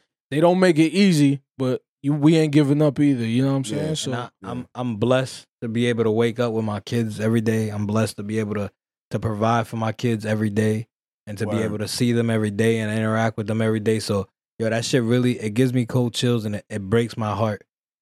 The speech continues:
Speaker 3: when I see good fathers that aren't able to, to be in their kids' lives only because, like, not because they don't want to,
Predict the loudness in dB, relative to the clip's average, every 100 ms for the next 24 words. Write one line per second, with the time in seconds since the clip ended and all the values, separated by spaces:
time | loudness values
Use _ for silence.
0 | _ -6 -4 -6 -4 -4 -2 -2 -2 0
1 | 0 0 -2 0 -2 -2 -2 -2 -4 -4
2 | -2 -2 -4 -8 -8 -10 -14 _ _ _
3 | -4 -4 -2 -2 0 0 0 0 -2 0
4 | 0 0 -2 -4 -10 _ _ -6 -4 -4
5 | -4 -4 -2 0 2 0 -2 -6 -14 _
6 | _ _ _ -6 -4 -2 -2 -2 -4 -2
7 | -2 0 0 -2 -4 -8